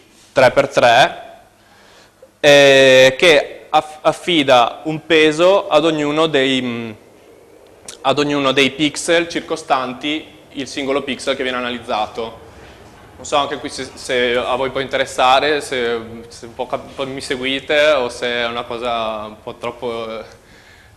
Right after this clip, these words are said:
elaborata. Comunque qui ho un, un piccolo sketch di processing, visto che si parlava di processing, che comunque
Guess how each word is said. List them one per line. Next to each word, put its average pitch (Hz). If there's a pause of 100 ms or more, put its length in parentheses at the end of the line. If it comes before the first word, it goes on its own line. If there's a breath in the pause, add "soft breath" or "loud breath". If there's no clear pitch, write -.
(120 loud breath)
elaborata. 127
Comunque 165
qui 170 (100)
ho 139
un, 135 (140)
un 131
piccolo 165
sketch 139
di 139
processing, 131
visto 127
che 135
si 131
parlava 131
di 135
processing, 135
che 135
comunque 135